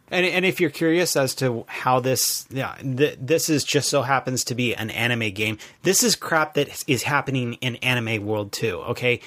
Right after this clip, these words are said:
I'm sick of this crap. Stop changing stuff. Stop hiding stuff.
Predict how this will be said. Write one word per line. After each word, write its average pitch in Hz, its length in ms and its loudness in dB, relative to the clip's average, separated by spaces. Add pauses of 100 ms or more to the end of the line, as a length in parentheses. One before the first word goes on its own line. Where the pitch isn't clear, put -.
(120)
I'm 131 240 0
sick - 400 2
of 147 100 0
this - 200 0
crap. - 400 -8
Stop 147 560 0
changing 135 580 2
stuff. - 400 -6
Stop 127 380 0
hiding 123 500 0
stuff. - 320 -6